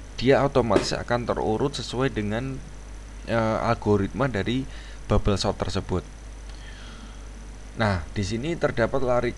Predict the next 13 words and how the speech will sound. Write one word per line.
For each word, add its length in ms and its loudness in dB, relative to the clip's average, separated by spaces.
L, 320 4
ini 160 -4
kita 480 -2
buat 240 0
contoh, 400 0
dengan 320 2
N 240 0
sama 240 -2
dengan 400 -4
enam. 320 0
Berarti 320 -2
ada 400 -2
enam, 640 -4